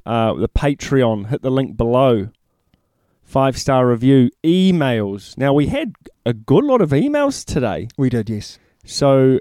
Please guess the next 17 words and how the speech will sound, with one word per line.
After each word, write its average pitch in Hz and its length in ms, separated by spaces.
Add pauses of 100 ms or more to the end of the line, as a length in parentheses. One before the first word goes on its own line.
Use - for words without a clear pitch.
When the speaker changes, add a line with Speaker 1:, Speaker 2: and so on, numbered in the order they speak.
(140)
Speaker 1:
we 123 140
love 131 180
a 143 60
picture - 340
too. 220 400 (120)
Speaker 2:
We 135 160 (120)
Speaker 1:
Thank 107 180
Speaker 2:
love 156 140
Speaker 1:
you, 160 160
Speaker 2:
a 170 40
Speaker 1:
Ben 170 160
Speaker 2:
picture. 180 140
Speaker 1:
Zealand. 202 680
Speaker 2:
Yeah, 120 260
loved 117 340
it. 107 180 (140)
Speaker 1:
Uh, 120 480